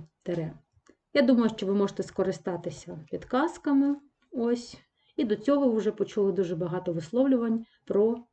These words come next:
рідну мову, про українську мову. Наприклад, мова — це код нації. Мова — це ознака моєї національної ідентичності. Мова є яка?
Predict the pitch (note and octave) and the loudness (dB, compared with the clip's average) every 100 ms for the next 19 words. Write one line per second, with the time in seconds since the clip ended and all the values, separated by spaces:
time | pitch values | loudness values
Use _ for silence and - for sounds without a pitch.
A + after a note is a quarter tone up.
0 | _ F#3+ G#3 A#3 A3+ A3+ - F3+ F3 F3+ | _ 0 2 4 4 2 -2 -2 0 2
1 | E3+ F3 - F3+ A3 B3+ G#3 - E3+ F3+ | 0 -4 -6 -2 -2 -4 -8 -2 0 0
2 | G#3+ - F#3 - - E3+ D#3+ D3+ D#3 - | -2 -4 -10 -8 -6 -2 0 -2 -4 -14
3 | _ _ _ - C#4 B3+ F3+ E3+ E3+ - | _ _ _ -2 0 0 -2 -4 -8 -10
4 | - F#3 A3 C4+ D4 - _ - E3+ - | -4 4 6 6 2 -8 _ -4 -4 2
5 | G#3 A3+ - - F3 E3+ D#3 - - E3 | 2 2 -6 -8 -4 -2 -4 -8 -10 -10
6 | D#3+ _ _ _ _ _ F#3 F#3 A#3 C4+ | -12 _ _ _ _ _ 0 4 4 4
7 | C#4 - G3 F#3+ F3 G3 A3 A#3+ - - | 0 -2 0 2 0 -2 -4 -12 -12 -4
8 | F3+ F3 G#3 G#3 G#3+ - _ _ - F#3+ | 0 2 2 2 -2 -10 _ _ -2 -2
9 | - G3+ F#3 F3+ G#3+ A3 G#3 - F3+ F3 | 2 2 2 0 0 -2 -4 -4 -2 -2
10 | E3+ E3+ - D#3 D#3 - - G3 _ _ | -2 -4 -4 -6 -8 -8 -16 -18 _ _
11 | _ _ _ - F#3+ B3+ D4 D4+ D#4+ G#3+ | _ _ _ -2 4 6 4 0 -4 -2
12 | G3 A#3 A3+ A3+ - D#3+ D#3+ | 2 4 2 0 -6 -8 -8